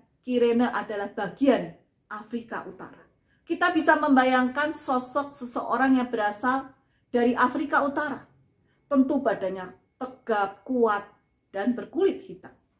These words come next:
Dan dikatakan di dalam kitab Injil tersebut, Simon ini baru dalam perjalanan pulang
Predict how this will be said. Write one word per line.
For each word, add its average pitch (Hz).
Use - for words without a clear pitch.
Dan 320
dikatakan 349
di 294
dalam 240
kitab 254
Injil 269
tersebut, 262
Simon 262
ini 254
baru 233
dalam 220
perjalanan 202
pulang 320